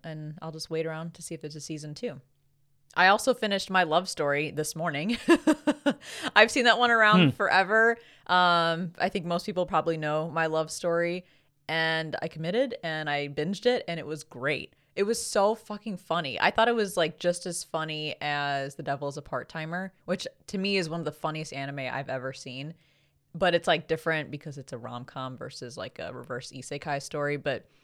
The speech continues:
Speaker 1: I enjoyed it. I showed you a couple of clips from it. I think it was just stupid fun.
Speaker 2: Oh,
Speaker 1: Um,
Speaker 2: this is the guy that looks like Sugar Rush from My Hero.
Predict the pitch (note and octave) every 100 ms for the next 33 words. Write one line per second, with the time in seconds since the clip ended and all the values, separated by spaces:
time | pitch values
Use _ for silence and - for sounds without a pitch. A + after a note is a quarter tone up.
0 | _ - F3+ F3 D#3 B2+ B2+ C3+ F3 F#3+
1 | F3+ E3+ F3 D3+ C#3 - C#3 - D#3 C#3
2 | C3+ - E3+ G3 E3+ - D#3+ - - -
3 | G3 G3+ G3+ - F3 E3+ E3 E3 E3 _
4 | _ _ D#3 D3+ C#3+ C#3 - F#3 C#3+ A#2+
5 | G#2+ G2+ G2 A2+ G#2 F#2 F#2+ - F2 -
6 | - A2 G2+ G2+ G#2 - - F2+ F2+ F#2
7 | G2 F#2 F#2+ F#2+